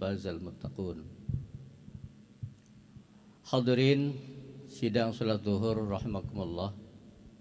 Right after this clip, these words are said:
Kalau kita mendengar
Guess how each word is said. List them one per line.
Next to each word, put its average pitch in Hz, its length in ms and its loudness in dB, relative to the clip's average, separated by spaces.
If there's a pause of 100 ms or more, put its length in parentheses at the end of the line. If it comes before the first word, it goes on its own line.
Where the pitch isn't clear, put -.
(2500)
Kalau 113 320 4
kita 120 240 2
mendengar 107 640 2